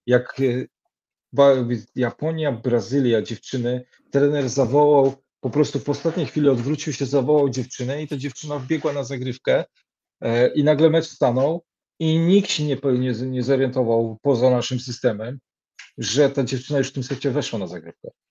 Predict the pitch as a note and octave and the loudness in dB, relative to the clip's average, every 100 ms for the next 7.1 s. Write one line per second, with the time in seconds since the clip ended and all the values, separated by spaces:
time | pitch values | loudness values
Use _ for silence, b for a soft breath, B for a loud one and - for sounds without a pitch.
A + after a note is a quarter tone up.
0 | _ - C#3 - - G#3 - B B B | _ -12 -10 -10 -14 -18 -16 B B B
1 | C3+ E3 D#3+ D#3 - D#3+ E3 B2+ - E3 | 2 4 6 4 2 2 4 2 6 6
2 | E3 D#3 C#3+ E3 C#3+ C#3 D3 D#3+ E3+ C3+ | 8 4 4 2 2 2 0 2 0 -2
3 | D3+ D3 B2 C#3+ D#3+ D3 E3+ D#3+ D3+ D3+ | -4 -2 -2 0 0 -2 -2 2 6 6
4 | E3+ D#3+ F3+ - B2 A#2 - - B2+ C3+ | 6 4 -2 -2 -6 -6 -6 -8 -6 -6
5 | B2 C3 B2+ C3+ A#2 C#3 C3+ C#3+ C#3 - | -6 -6 -4 -4 -2 -4 -4 -4 -4 -6
6 | B2 C3+ C3 B2 A#2+ A#2+ A2+ A#2 A2 F2+ | -12 -12 -8 -8 -8 -8 -10 -10 -10 -12